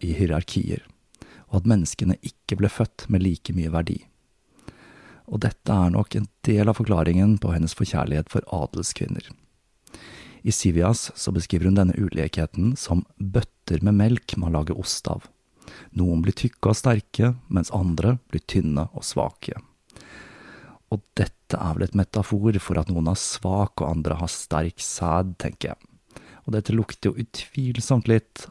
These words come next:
av eugenikk. Så kritikken som ble rettet mot Hildegard av denne kanonessen var altså ikke helt grunnløs. Og Hildegard mente nemlig at menn var overlegne kvinner, med unntak av henne selv,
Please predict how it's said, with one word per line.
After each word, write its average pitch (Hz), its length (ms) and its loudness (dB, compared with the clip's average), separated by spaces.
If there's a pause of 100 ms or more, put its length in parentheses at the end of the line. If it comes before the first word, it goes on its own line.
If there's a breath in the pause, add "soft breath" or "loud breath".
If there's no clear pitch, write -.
av 76 240 0
eugenikk. 87 640 -2 (1600 loud breath)
Så 95 200 0
kritikken 107 560 4
som 101 120 4
ble 90 120 4
rettet 90 320 2
mot 85 120 0
Hildegard 95 440 2
av 92 120 4
denne 95 160 4
kanonessen 104 760 4
var 73 160 -4
altså - 240 -8
ikke - 240 -6
helt - 560 -4
grunnløs. - 560 -4 (1500 loud breath)
Og 110 260 4
Hildegard 117 540 2
mente 135 640 4
nemlig 78 340 2
at 90 240 -2
menn 95 400 4
var 87 240 0
overlegne 85 560 0
kvinner, - 300 -4 (500)
med 120 240 4
unntak 90 640 0
av 90 140 2
henne 85 180 2
selv, - 300 -6